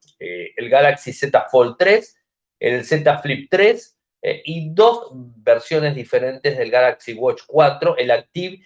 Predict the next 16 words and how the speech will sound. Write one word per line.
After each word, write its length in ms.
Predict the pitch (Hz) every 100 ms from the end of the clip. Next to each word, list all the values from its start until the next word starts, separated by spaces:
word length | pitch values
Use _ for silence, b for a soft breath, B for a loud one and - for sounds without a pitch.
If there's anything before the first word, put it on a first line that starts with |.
| b
y 80 | 117
el 120 | 123
Galaxy 540 | 127 143 147 - 131 120
Buds 380 | 127 135 - _ _
dos, 460 | 117 107 90 -
o 40 | 92
sea, 180 | - 107
los 200 | 131 151
auriculares, 600 | 117 104 101 82 76 _
¿no? 180 | 170 - b b
Esto 200 | 147 165
sería 480 | 147 127 143 143 139
lo 280 | 123 120 -
que, 300 | 135 139 B B _
eh, 300 | 107 110 107
tendremos 720 | 123 120 127 135 135 131 -